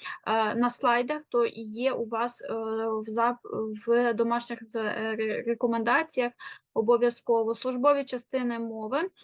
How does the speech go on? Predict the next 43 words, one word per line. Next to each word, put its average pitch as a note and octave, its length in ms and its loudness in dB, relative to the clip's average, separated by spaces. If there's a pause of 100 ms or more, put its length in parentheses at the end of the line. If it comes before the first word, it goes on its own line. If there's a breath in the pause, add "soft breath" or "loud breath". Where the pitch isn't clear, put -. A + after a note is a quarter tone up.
(380 loud breath)
та C4 120 0
тест A#3 420 -2
прийменник. D4+ 580 0
«Зачарована C4+ 600 2
десна», C4 640 2
е, A3+ 200 0
дуже A#3 280 -4
класний G#3+ 400 -6
твір. D4 300 0
Ми C4+ 140 4
сьогодні A#3+ 380 0
про A3+ 160 -2
нього A3+ 260 -2
мало A3 300 2
говорили. G#3+ 540 0 (540 loud breath)
Він, B3+ 180 2 (100)
е, A3+ 240 2
не B3 180 4
про G#3+ 180 -8
політичне, A#3 840 -2
він A#3+ 220 2
про A#3 360 2
його A3+ 340 2
життя. A3+ 440 -2 (540 loud breath)
Е, A#3+ 80 0
дуже B3+ 260 -4
цікаве B3+ 640 -2
дитинство. B3 800 0
Він D4+ 140 -4
розповідає D4 500 0
про C#4+ 140 0
своє C#4 280 0
дитинство C4 540 -2
мальовниче, B3+ 640 2
про A#3+ 120 -8
своїх B3 280 -2
родичів, B3 540 4
і A#3 40 -4
це C4+ 100 -8
все B3 160 -2
так B3 200 0
кумедно B3 500 4
трошечки. B3 600 -2